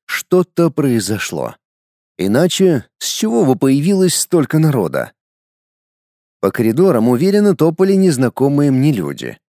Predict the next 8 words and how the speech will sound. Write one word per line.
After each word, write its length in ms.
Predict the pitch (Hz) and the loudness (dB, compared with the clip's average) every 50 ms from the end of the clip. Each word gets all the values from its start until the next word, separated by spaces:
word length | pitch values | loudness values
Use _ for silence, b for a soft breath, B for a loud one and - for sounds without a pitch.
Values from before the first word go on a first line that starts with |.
| _ _ _ _ _ | _ _ _ _ _
по-хозяйски 760 | - 113 - 117 101 98 87 165 185 165 104 - - - 82 | -4 -2 0 0 -2 2 2 2 2 2 0 -4 -8 -8 -8
заходившие 680 | 80 80 - - 113 104 113 175 185 165 - 196 196 | -8 -8 -6 -6 -4 0 0 0 0 0 0 0 0
в 80 | 170 - | 0 0
пустовавшие 720 | - 170 147 - 117 98 98 117 135 131 - - 131 117 | -2 -4 -2 -2 -2 0 0 0 0 0 0 0 0 2
ранее 340 | 107 107 104 110 123 139 - | 2 2 2 2 0 0 -2
комнаты, 580 | - 214 220 185 117 98 82 - 71 62 - _ _ _ _ _ _ | -2 -2 0 0 0 -2 -4 -8 -12 -12 -12 _ _ _ _ _ _
громко 520 | - 82 92 104 123 131 127 - 147 147 | -4 -2 0 0 0 0 0 -2 -2 0
разговаривали. 840 | 156 143 147 156 160 160 135 98 82 80 76 73 71 65 57 - | 0 0 0 -2 -2 0 -2 -2 -4 -4 -6 -8 -10 -10 -14 -16